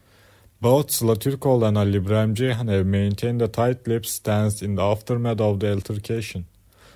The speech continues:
offering no official statements or explanation to the public.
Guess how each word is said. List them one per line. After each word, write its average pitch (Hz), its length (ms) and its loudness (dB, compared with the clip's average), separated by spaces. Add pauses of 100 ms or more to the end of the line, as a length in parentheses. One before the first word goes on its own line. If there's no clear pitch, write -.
(160)
offering 123 520 2
no 127 160 4
official 120 480 -2
statements 123 580 -2
or 101 140 2
explanation 110 880 -2
to 107 120 -4
the 107 140 -2
public. 110 580 -4